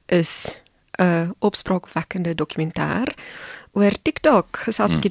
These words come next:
Speaker 1: daaroor.
Speaker 2: So, uh, TikTok Boom is sy naam.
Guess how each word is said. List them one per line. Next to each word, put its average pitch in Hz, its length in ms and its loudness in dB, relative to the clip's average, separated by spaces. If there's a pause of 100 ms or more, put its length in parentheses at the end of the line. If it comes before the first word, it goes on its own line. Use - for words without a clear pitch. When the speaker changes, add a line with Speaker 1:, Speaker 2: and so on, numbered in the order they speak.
Speaker 1:
daaroor. - 280 -2 (1400)
Speaker 2:
So, 104 300 4 (420)
uh, 76 240 0 (160)
TikTok 117 400 0
Boom 82 360 2
is 71 140 0
sy 73 120 0
naam. 65 320 -6